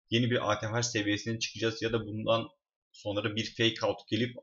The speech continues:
aslında fiyatı aşağı doğru çaktıracaklar. İlk etapta şunu söylemek gerekir.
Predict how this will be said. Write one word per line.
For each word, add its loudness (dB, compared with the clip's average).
aslında 0
fiyatı 0
aşağı 2
doğru -4
çaktıracaklar. 2
İlk -2
etapta 0
şunu -8
söylemek 0
gerekir. -2